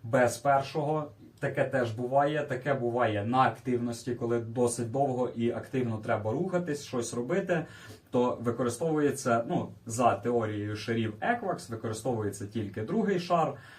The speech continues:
І фліс досить приємний. Е, тут трошки менше еластану, ніж в виданому костюмі, тобто тут п'ять відсотків еластану.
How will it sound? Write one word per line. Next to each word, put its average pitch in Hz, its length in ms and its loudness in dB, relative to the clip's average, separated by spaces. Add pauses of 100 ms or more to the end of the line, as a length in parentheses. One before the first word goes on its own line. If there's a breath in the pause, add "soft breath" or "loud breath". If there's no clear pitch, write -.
(460 loud breath)
І 165 480 0 (100)
фліс 175 360 0
досить 143 440 2
приємний. 202 720 0 (320 loud breath)
Е, 117 460 6 (300)
тут 175 260 0 (640)
трошки 165 380 2
менше 139 400 -2
еластану, 131 640 2
ніж 120 240 -2
в 123 40 -8
виданому 170 680 0
костюмі, 139 640 0 (380 loud breath)
тобто 123 300 -2
тут 117 200 -4
п'ять 117 240 4
відсотків 117 540 0
еластану. 110 580 2